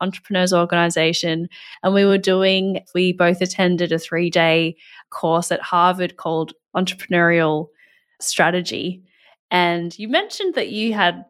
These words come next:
published this book, and I was like, "Hey, I'm in the same industry as you, and let's get you onto the podcast for a chat." So I'm really,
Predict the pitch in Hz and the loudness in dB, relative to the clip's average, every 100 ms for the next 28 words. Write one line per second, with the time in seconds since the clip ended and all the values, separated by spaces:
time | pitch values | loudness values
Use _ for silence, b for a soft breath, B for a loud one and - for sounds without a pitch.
0 | _ 208 180 175 175 - 175 - 196 208 | _ -4 -2 -2 -4 -6 -8 -4 -4 -2
1 | 196 202 208 - 349 302 196 196 196 185 | -2 0 -2 -2 0 2 2 0 -2 -2
2 | 196 175 175 175 175 185 B B B B | 0 0 0 -2 -4 -6 B B B B
3 | B - 202 202 214 - 220 214 214 214 | B -2 2 2 0 0 2 2 2 0
4 | 208 226 262 226 185 - 175 - - - | -2 0 0 0 -2 -4 -4 -4 -8 -12
5 | - 185 - 175 175 - 180 - 175 - | -2 -2 2 2 2 0 -4 -2 -6 -2
6 | 175 185 - 190 180 180 196 185 - 175 | -2 -2 -4 -2 -2 -2 -2 -2 -2 0
7 | 170 190 208 190 190 196 | 2 2 2 2 2 0